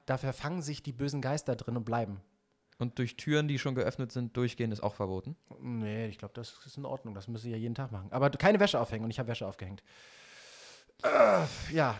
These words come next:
Speaker 1: Ja,
Speaker 2: Simon,
Speaker 1: vielen Dank an dieser
Speaker 2: Simon,
Speaker 1: Stelle.
Speaker 2: Simon. Meine
Speaker 1: Mhm.
Speaker 2: Güte.
Speaker 1: Ja, gut.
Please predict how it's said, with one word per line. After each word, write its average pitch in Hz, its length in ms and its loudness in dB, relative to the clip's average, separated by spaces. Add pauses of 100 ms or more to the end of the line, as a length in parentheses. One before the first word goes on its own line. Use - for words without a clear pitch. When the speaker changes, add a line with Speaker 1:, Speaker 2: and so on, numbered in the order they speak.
(140)
Speaker 1:
Ja, 180 260 8
Speaker 2:
Simon, 131 140 4
Speaker 1:
vielen 196 160 8
Dank 196 180 8
an 156 80 4
dieser 117 180 6
Speaker 2:
Simon, - 20 4
Speaker 1:
Stelle. 120 240 2
Speaker 2:
Simon. - 340 -4 (100)
Meine 120 240 4
Speaker 1:
Mhm. 175 180 2
Speaker 2:
Güte. 208 120 -2 (640)
Speaker 1:
Ja, 120 200 -4 (300)
gut. - 280 -8